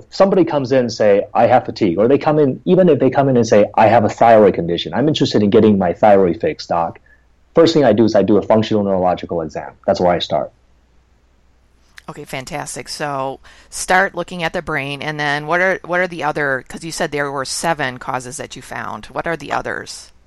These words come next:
Speaker 1: Right, so others include gut dysfunction,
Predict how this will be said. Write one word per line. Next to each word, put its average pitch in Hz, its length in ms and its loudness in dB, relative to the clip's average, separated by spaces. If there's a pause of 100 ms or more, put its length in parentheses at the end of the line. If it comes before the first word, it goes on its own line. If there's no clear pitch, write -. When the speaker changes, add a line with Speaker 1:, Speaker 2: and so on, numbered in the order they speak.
(280)
Speaker 1:
Right, 107 240 4
so 123 560 6
others 160 440 4
include 120 560 0
gut 120 240 4
dysfunction, 147 760 -2